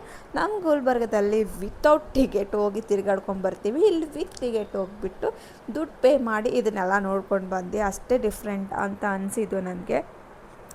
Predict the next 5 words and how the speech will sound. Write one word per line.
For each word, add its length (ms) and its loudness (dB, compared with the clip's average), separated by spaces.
So, 140 2
ಪ್ರತಿಯೊಬ್ರು 600 0
ಬರ್ತಾಯಿದ್ರು. 720 0
ಜಾಸ್ತಿ 440 2
ಬಂದವರು 840 6